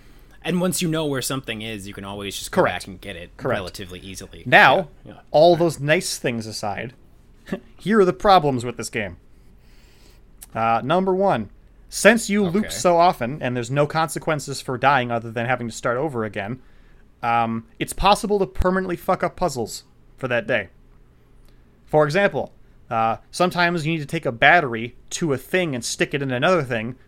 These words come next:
Speaker 2: to do something. Now, normally in a video game, that battery would be an indestructible item because it's necessary to complete your job. But since there's really no long-term consequences for failure,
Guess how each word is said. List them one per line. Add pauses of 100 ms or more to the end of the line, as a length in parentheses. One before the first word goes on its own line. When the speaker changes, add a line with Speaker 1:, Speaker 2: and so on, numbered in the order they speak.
(180)
Speaker 2:
to
do
something. (1040)
Now,
normally
in
a
video
game, (160)
that
battery
would
be
an
indestructible
item
because
it's
necessary
to
complete
your
job. (400)
But
since
there's
really
no
long-term
consequences
for
failure,